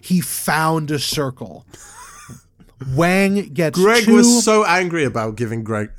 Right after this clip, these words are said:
Speaker 2: James a point. Sorry.
Speaker 1: Wang gets two. Nappet gets three. Rod Gilbert gets four. And Godliman gets five. I
Speaker 2: Good,
Speaker 1: feel
Speaker 2: good
Speaker 1: a little
Speaker 2: Godliman.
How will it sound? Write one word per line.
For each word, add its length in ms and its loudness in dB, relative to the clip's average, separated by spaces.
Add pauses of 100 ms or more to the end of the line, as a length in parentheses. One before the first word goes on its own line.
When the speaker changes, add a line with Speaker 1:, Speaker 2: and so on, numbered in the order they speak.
(120)
Speaker 2:
James 300 -2
a 60 -8
point. 320 -6
Sorry. 340 -12 (920)
Speaker 1:
Wang 600 0
gets 340 -2
two. 600 2 (400)
Nappet 440 -4
gets 380 -6
three. 540 -2
Rod 420 -2
Gilbert 340 -2
gets 180 -6
four. 760 -2 (600)
And 200 -4
Godliman 640 -2
gets 320 -4 (200)
five. 600 -4
I 140 0
Speaker 2:
Good, 240 2
Speaker 1:
feel 280 0
Speaker 2:
good 140 4
Speaker 1:
a 80 2
little 340 4
Speaker 2:
Godliman. 440 -8